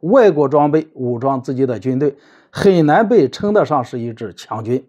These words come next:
尤其是印度这种万国牌儿，一旦开战，光补给就是一个大难题。还有战场上的损耗和维修呢，怎么解决这些问题呢？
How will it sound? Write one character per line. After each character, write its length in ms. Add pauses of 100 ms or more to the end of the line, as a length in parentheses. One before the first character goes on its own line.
(520)
尤 220
其 180
是 240
印 160
度 140
这 160
种 280
万 320
国 160
牌 200
儿， 160 (100)
一 320
旦 300
开 180
战， 180 (380)
光 260
补 220
给 160
就 140
是 120
一 60
个 140 (120)
大 200
难 240
题。 260 (160)
还 220
有 320
战 280
场 200
上 120
的 120
损 260
耗 180
和 140
维 220
修 160
呢， 160 (280)
怎 140
么 100
解 200
决 120
这 140
些 80
问 180
题 180
呢？ 140